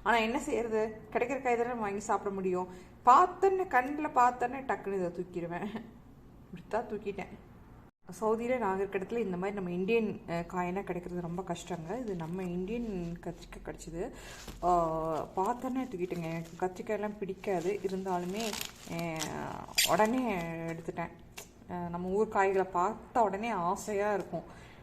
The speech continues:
எடுத்து கத்திரிக்காய் பிடிக்குதோ பிடிக்கலையோ செஞ்சு சாப்பிடணும், அவ்வளோதான். சவுதியில நம்ம இந்தியன் கத்திரிக்காய் கிடைச்சிது, அதை வாங்கியிருக்கேன். இன்னைக்கு அதை வச்சு தான் ஒரு, ஆ, கத்திரிக்காய் வறுவல் செய்ய போறேன். அதுக்கு எல்லாம் ரெடி பண்ணி வச்சிருக்கேன் பாருங்க. அது,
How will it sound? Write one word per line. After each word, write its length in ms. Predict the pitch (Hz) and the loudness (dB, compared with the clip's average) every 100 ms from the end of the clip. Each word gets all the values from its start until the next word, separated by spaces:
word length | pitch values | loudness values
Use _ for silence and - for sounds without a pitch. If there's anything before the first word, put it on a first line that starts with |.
| - - | -20 -6
எடுத்து 460 | 156 185 196 233 226 | 2 2 2 0 0
கத்திரிக்காய் 480 | 196 - 202 214 202 | 0 -4 -2 0 0
பிடிக்குதோ 360 | 220 - 277 294 | -2 -2 0 2
பிடிக்கலையோ 360 | 254 190 180 165 | 2 0 0 0
செஞ்சு 380 | - 208 214 247 | 0 -2 -2 -4
சாப்பிடணும், 680 | - 180 170 165 156 - - | -2 0 0 -2 -6 -8 -10
அவ்வளோதான். 720 | 170 - - - - - - - - - - - - | -8 -6 -8 -8 -12 -16 -18 -20 -20 -20 -20 -6 4
சவுதியில 580 | 247 311 302 240 247 240 | 4 4 0 2 4 4
நம்ம 160 | 220 | 2
இந்தியன் 560 | 185 196 226 262 262 233 | 0 0 0 0 -2 -2
கத்திரிக்காய் 500 | 233 220 202 208 196 | -4 -2 0 2 2
கிடைச்சிது, 560 | 196 180 - 160 170 170 | 0 -2 -2 -2 -2 -2
அதை 180 | 180 | -2
வாங்கியிருக்கேன். 500 | 170 175 175 165 160 | -2 -2 -2 -4 -4
இன்னைக்கு 240 | 160 165 180 | -4 -2 0
அதை 120 | 202 | 2
வச்சு 260 | 220 220 196 | 2 0 0
தான் 220 | 208 226 | 0 0
ஒரு, 380 | 170 185 330 - - - - | 0 2 0 -4 -14 -18 0
ஆ, 360 | 190 180 170 170 | 6 6 6 4
கத்திரிக்காய் 720 | 202 202 240 226 233 233 226 | 2 2 0 4 8 10 8
வறுவல் 380 | 170 185 196 220 | 6 6 6 4
செய்ய 260 | 208 151 156 - | 0 -4 -6 -6
போறேன். 520 | 156 147 160 - - - - | -6 -6 -8 -12 -20 -20 -6
அதுக்கு 680 | 202 226 226 254 302 311 - | -2 -2 -2 -2 2 0 -2
எல்லாம் 220 | - 180 | -2 2
ரெடி 200 | 190 175 | 4 2
பண்ணி 220 | 180 170 165 | 0 -4 -6
வச்சிருக்கேன் 340 | 165 175 175 | -6 -8 -6
பாருங்க. 580 | 165 160 156 147 156 - - | -4 -4 -4 -6 -4 -6 -4
அது, 540 | 180 180 175 170 170 | -2 0 0 0 -2